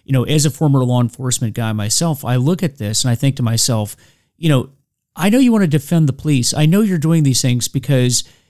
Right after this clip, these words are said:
you don't like how police departments are being run now. But I got news for you. With the way that we're going, if you don't like police officers now, if you don't like how police departments are run it, currently, you're really not gonna like how they're run twenty years from now, because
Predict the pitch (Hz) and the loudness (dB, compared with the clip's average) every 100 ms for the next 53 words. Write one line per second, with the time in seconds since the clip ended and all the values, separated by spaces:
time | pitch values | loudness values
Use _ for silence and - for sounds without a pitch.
0 | _ - 127 139 127 120 147 170 165 147 | _ -4 2 4 4 2 2 2 2 0
1 | 143 139 131 139 - - 117 120 117 107 | 2 -2 0 -2 -2 -4 -2 -2 -4 -4
2 | 117 113 113 113 127 123 104 - _ 143 | -4 -2 -4 -2 -2 -2 -4 -12 _ -2
3 | 139 190 330 330 185 285 - 123 104 98 | -2 -2 -4 0 0 0 -2 -4 -4 -8
4 | - _ _ _ _ _ 147 143 165 247 | -14 _ _ _ _ _ -4 0 2 2
5 | 247 165 139 190 185 139 - 139 214 359 | 0 0 0 2 2 0 -2 0 0 0
6 | 359 165 - 156 - 131 113 120 110 117 | 0 -4 -2 -2 0 -2 -2 -4 -2 0
7 | 135 202 113 110 131 160 190 190 - 147 | 0 0 -2 -6 -6 -4 -2 -2 -4 -2
8 | 180 139 170 165 - 156 139 131 127 151 | -2 -2 -2 -4 -2 -4 -2 -2 0 2
9 | 135 120 - _ _ _ 127 - _ - | 2 0 -4 _ _ _ -8 -8 _ -4
10 | 214 226 - 120 - _ _ _ 170 196 | 0 0 -2 -6 -8 _ _ _ 0 2
11 | 180 160 185 247 214 143 127 123 131 120 | 2 2 2 4 4 4 4 2 0 0
12 | - 127 117 120 107 - 131 113 113 165 | 0 0 2 0 0 -2 -2 -2 -2 -2
13 | - 101 101 139 170 156 | -2 -4 -6 -4 0 0